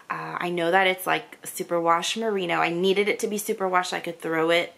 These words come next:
into the washing machine without worrying about it. Uh, ooh, what is the colorway? I forget the name, but I love it. It's, like, speckled.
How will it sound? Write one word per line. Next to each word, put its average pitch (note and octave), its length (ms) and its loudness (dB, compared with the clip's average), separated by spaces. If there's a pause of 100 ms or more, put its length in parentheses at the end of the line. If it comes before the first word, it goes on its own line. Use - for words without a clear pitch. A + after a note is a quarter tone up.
(120)
into E3+ 280 -4
the G3+ 120 -4
washing G3+ 360 0
machine G#3 380 -4
without E3+ 500 -2
worrying D#3+ 380 -4 (220)
about D3+ 240 0
it. D4 180 2 (640)
Uh, A3+ 680 6 (100)
ooh, D#4 260 4 (160)
what B3+ 140 6
is D4 100 0
the D4 80 0
colorway? B3+ 760 2
I E4+ 120 0
forget B4 340 -4
the A#4+ 80 4
name, A#4 540 2 (340)
but - 140 -2
I D3+ 80 0
love C3 220 -4
it. C#3 200 -2
It's, - 240 -4
like, A#3 200 -4
speckled. E3+ 800 0